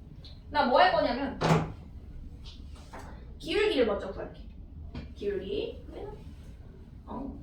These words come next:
자, 요 직선의 기울기 M이라고 할게. 평행 이동할 때 기울기 바뀌어, 안 바뀌어? 안 바뀌었지?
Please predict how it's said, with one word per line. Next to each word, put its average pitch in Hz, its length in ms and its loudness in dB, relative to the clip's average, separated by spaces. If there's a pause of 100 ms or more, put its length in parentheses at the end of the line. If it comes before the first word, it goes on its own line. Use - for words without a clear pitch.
(200)
자, - 460 2
요 302 100 2
직선의 370 380 0
기울기 277 340 0
M이라고 277 400 4
할게. 254 500 2 (880)
평행 440 460 4
이동할 359 300 6
때 302 100 4
기울기 285 320 2
바뀌어, 262 280 2
안 233 80 4
바뀌어? 226 440 0 (600)
안 226 120 -2
바뀌었지? 311 680 2